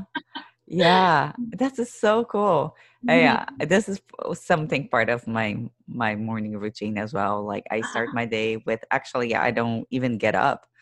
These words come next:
Speaker 1: My, my gratitude journal is by my nightstand. So I grab it and
Speaker 2: Yes.
Speaker 1: then just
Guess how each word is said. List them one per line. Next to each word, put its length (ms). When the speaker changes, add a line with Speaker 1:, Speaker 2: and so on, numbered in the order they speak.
Speaker 1:
My, 340
my 140
gratitude 480
journal 420
is 280
by 180
my 160
nightstand. 640
So 300
I 80
grab 320
it 200
and 140
Speaker 2:
Yes. 120
Speaker 1:
then 180
just 320